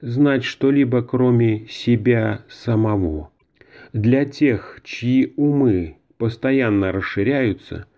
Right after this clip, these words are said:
цепляясь к внешним объектам, движущие силы всегда будут возникать, вызывая увеличение уз. Познай,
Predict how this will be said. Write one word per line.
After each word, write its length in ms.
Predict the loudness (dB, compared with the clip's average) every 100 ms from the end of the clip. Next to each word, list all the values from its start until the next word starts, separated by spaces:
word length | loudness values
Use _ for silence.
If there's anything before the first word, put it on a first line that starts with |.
| _ _ _ _
цепляясь 680 | -4 -2 2 0 2 0 -2
к 120 | -6 -2
внешним 560 | 0 0 -4 -6 -6 -8
объектам, 760 | -8 0 0 0 -6 -12 -12 _ _ _ _ _ -8
движущие 800 | 0 4 4 4 0 2 2 2
силы 480 | 0 2 4 6 2
всегда 540 | 0 0 2 0 0
будут 380 | 0 -2 -4 -4
возникать, 760 | -8 -4 -4 0 -2 -2 -10 _ -20 -12
вызывая 800 | 0 0 2 2 2 2 2 0
увеличение 960 | 0 2 2 0 -2 0 2 4 2 0 -4
уз. 220 | -4 -4 -10 -20 _ _ _ _ _ _ _
Познай, 720 | -2 -2 2 2 2 -2 -6